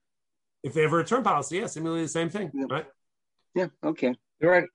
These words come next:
Speaker 3: they're actually strengthening our argument. We're saying that there's no hana. You're returning it because I, I'm not satisfied with it. So because of their policy, they're,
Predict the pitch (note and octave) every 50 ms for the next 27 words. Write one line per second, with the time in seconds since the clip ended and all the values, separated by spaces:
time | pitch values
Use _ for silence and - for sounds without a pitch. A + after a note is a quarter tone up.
0 | _ D#3 D#3 E3+ F3 F3+ F3+ F3+ - - E3+ C#3+ - - - E3 E3 F3 F3 -
1 | E3 D3+ D3+ D3 D3 C#3+ C3+ C#3 _ _ _ _ _ _ _ _ _ _ _ -
2 | - B2+ C3 C#3 D3 D#3+ E3+ D#3 C#3+ C3+ A#2+ A2+ A#2 B2+ A#2+ A#2 - - D#3 D3
3 | D3 C#3 B2+ B2+ A#2 A#2 C3+ B2+ A2+ - C3 C#3 A#2+ - - C3 B2 C3 C#3+ E3
4 | E3+ E3+ D#3+ C#3 B2 A2+ - - - - B2+ A#2+ A2+ B2+ C3 B2+ C3+ B2 - -
5 | E3+ E3 D3+ C3 B2+ A2+ - A2+ - - A#2 A#2+ A#2+ A#2 A2+ _ - A2+ A#2+ C3
6 | A#2+ - - D3+ D#3 D3+ C3 - - G2+ F2 E2+ D#2+ D#2 E2+ - - D#2 - _
7 | - G#2+ G2 F#2 F2+ - G2+ - C3+ A2+ A#2 A#2 B2 A#2+ A#2 - B2 C3 C3+ C#3
8 | C3 - G2+ F#2 G2+ G2+ G2